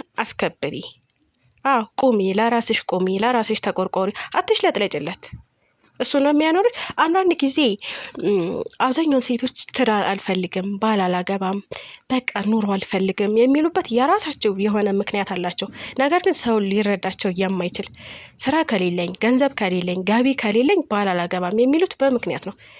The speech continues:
ልክ እንደዚህ ላለመረገጥ ነው። ልክ እንደዚህ ላለመ-፣ ላለመ-፣ ላለመውረድ ነው። ልክ እንደዚህ ላለመኮማሸሽ ነው።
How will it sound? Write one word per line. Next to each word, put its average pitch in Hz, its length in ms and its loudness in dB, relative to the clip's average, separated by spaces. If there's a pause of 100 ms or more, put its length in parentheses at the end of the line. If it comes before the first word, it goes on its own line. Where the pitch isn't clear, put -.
(140)
ልክ 440 220 -2
እንደዚህ 254 340 2
ላለመረገጥ 175 640 -2
ነው። 180 200 -10
ልክ 320 220 -2
እንደዚህ 233 360 -2
ላለመ-፣ 208 480 2 (340)
ላለመ-፣ 220 500 2
ላለመውረድ 214 720 2
ነው። - 200 -10
ልክ - 200 -2
እንደዚህ 226 300 2
ላለመኮማሸሽ 196 840 0
ነው። 185 100 -8